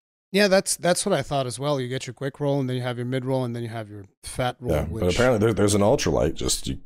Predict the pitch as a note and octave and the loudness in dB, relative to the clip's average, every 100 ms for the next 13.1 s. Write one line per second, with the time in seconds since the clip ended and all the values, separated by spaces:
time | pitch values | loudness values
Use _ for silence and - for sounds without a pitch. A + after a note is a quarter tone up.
0 | - - C2+ - D2+ C#2+ C2+ C#2+ C#2 B1+ | -10 -4 -4 -2 -2 -2 -2 -4 -4 -4
1 | C#2 - - - - - - - - D#2 | -4 -4 -8 -14 -12 -8 -8 -8 -6 -4
2 | - C#2+ - D2+ C2 - C#2 C2+ C2+ - | -2 -4 -4 -4 -2 -2 -2 -4 -6 -12
3 | _ _ - - - G#2+ G#2 - _ _ | _ _ -6 -6 -8 -14 -14 -20 _ _
4 | _ _ _ _ _ G#3+ G3 D3+ D3+ C#3+ | _ _ _ _ _ 0 2 4 2 -2
5 | B2 C#3+ B2+ B2 B2 A#2+ A#2 A#2+ G#2 F#2 | -4 -4 -4 -4 -4 -4 -2 0 2 0
6 | A#2 - F2+ D#2+ D2+ E2+ B2 - B2+ C3 | 0 0 2 2 2 0 0 -2 -2 0
7 | F3 E3+ G3 G3 A#3+ G3+ - F3 - - | 0 0 0 0 0 -2 -4 -6 -8 -16
8 | - - - A3 B3 - B3 F#3 E3+ F3 | -20 -6 0 4 4 2 0 2 4 4
9 | G3 E3 C#3+ C#3 D3 C#3+ D3 - C3 C#3 | 2 2 0 0 2 2 0 0 0 0
10 | C#3+ D3 F#3 D#3+ D3 D3 C#3+ B2+ B2+ C#3 | 0 2 2 2 2 2 0 -2 -2 -2
11 | - D3+ B2 C3+ C3 A#2+ C3+ A2+ A2 _ | 0 -2 -2 -2 0 -2 -4 -6 -12 _
12 | _ _ _ - D3 D3+ D3+ D3 C#3 C#3 | _ _ _ -6 -2 2 2 2 2 0